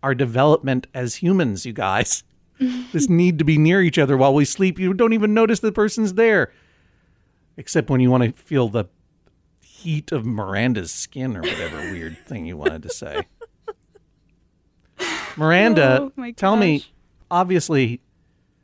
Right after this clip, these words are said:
Speaker 1: uh, Tom's vampiric need for your body heat is not <laughs> going to change your mind on this. So explain to me where he would move if, if I were to find in your favor.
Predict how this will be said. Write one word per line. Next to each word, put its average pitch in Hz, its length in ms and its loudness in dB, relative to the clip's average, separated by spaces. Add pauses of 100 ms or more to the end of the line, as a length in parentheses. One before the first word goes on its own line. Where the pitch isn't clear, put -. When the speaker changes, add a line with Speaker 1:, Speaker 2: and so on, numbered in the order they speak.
(380)
Speaker 1:
uh, 127 280 0 (460)
Tom's 151 480 2
vampiric 123 640 -2
need 127 320 2
for 127 120 -10
your 107 120 -6
body 110 360 -2
heat 98 360 -14
is 123 160 -12
not 104 240 -4 (120)
<laughs> - 40 -20
going 113 260 -6
to 92 240 -10
change 110 280 -2
your 101 80 -6
mind 95 320 -4
on 95 160 -4
this. 98 160 -8
So 127 220 -2
explain 185 480 -2
to - 80 -4
me 151 180 2
where 135 320 2
he 139 120 -2
would 123 200 0
move 123 320 2
if, - 180 -10 (120)
if 139 120 -10
I 123 80 -2
were 110 120 -2
to 104 100 -8
find 117 300 -4
in 107 80 -4
your 101 120 -6
favor. 113 440 -8